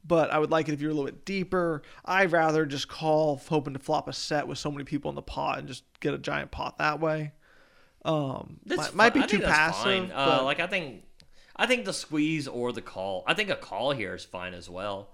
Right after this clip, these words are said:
Speaker 1: That's what I was saying,
Speaker 2: Uh,
Speaker 1: yeah.
Speaker 2: but I mean, I think the s-, like, the squeeze is just fine as
Speaker 1: For me,
Speaker 2: well.
Speaker 1: it's an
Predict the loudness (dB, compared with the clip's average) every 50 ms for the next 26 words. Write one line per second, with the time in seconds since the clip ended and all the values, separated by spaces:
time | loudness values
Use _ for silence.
0 | -4 -2 0 0 2 2 2 2 2 2 2 2 2 0 0 -2 -2 -2 -4 -2
1 | -2 -2 -2 -4 -2 -2 -4 -4 -4 -4 -6 -6 -8 -12 -14 -16 -18 -16 -8 -6
2 | -6 -6 -6 -8 -10 -12 -12 -12 -8 -8 -6 -6 -6 -8 -10 -12 -12 -14 -14 -16
3 | -18 -20 _ -20 _ _ -10 -10 -8 -8 -8 -8 -8 -6 -6 2 4 4 4 4
4 | 2 0 0 -2 -2 -2 -4 -4